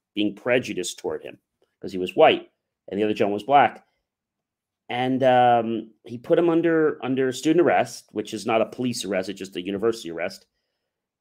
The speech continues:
And, uh, they found about two hundred fifty, three hundred dollars worth of stuff in his sweater.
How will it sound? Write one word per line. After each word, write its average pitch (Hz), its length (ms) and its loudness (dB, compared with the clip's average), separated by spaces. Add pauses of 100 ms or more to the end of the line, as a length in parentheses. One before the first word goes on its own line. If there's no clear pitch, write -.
(360)
And, 127 320 2
uh, 127 480 6 (1040)
they 131 220 -2
found 117 640 0 (560)
about 98 420 0
two 127 160 -4
hundred 113 240 -4
fifty, 110 240 -6
three 113 160 -8
hundred 104 100 -6
dollars 101 340 -2
worth 92 180 -8
of 90 80 -12
stuff 104 420 -2
in 92 100 -12
his 85 140 -10
sweater. 85 400 -8